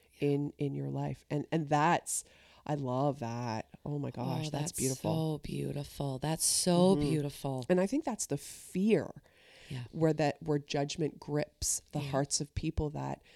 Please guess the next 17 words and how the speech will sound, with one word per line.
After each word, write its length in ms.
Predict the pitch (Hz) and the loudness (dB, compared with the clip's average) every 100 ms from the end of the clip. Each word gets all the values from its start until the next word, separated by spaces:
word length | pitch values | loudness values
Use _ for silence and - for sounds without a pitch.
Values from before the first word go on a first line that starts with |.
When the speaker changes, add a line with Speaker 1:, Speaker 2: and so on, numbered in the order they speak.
| - - | -10 -4
Speaker 2:
there's 180 | 147 | -4
just 260 | - 151 - | -4 -6 -6
this 240 | 139 - | -2 -2
fear 600 | - - - 151 165 156 | -2 -10 -8 -4 -2 -2
that 260 | 139 131 - _ | -4 -8 -10 _
if 400 | 147 160 - - | -6 -6 -6 -10
you 260 | 165 147 147 | -4 -2 -2
knew, 640 | 135 131 135 135 117 - _ _ - | -4 -2 0 0 -2 -10 _ _ -4
if 280 | 160 160 - | -2 -2 -4
you 80 | 170 | -6
Speaker 1:
Mm-hmm. 120 | 160 | -4
Speaker 2:
knew 280 | 147 147 180 | -4 -2 -2
what 200 | 180 151 | -2 -4
I 160 | 135 139 | -4 -6
really 380 | 139 117 165 170 | 0 0 0 -4
have 260 | - - | -6 -8
done, 380 | - 143 156 | -8 -6 -6